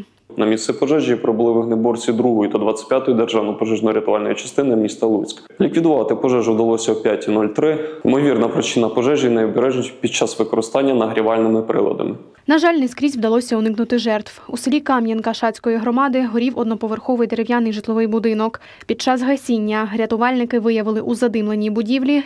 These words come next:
Speaker 2: тіло власника оселі.
Speaker 1: На місце пожежі прибули вогнеборці одинадцятого державного пожежно-рятувального поста та місцева пожежна команда селища Піща.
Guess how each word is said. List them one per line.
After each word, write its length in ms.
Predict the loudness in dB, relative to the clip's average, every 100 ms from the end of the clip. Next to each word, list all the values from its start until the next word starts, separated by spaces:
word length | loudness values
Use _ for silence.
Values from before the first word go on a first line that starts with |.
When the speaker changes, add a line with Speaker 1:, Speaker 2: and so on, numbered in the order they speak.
| -2
Speaker 2:
тіло 280 | -2 0 0
власника 520 | 0 -2 -4 -2 -2
оселі. 520 | -2 0 0 0 -2 -6 _ -4
Speaker 1:
На 160 | 0
місце 280 | 2 0 0
пожежі 460 | 0 2 2 2 2
прибули 340 | 2 2 2
вогнеборці 640 | 2 2 0 0 -2 -2 0
одинадцятого 600 | 2 2 0 -2 -2 0
державного 420 | 2 0 0 0
пожежно-рятувального 800 | 0 2 0 0 0 0 0 -2
поста 540 | -2 -4 0 -2 -2 -10 -16 -20 -4
та 240 | 0 2 2
місцева 320 | 0 0 0
пожежна 440 | 0 0 0 -2
команда 440 | -2 0 0 0 0
селища 440 | 0 0 0 -4
Піща. 420 | -2 -2 -2 -6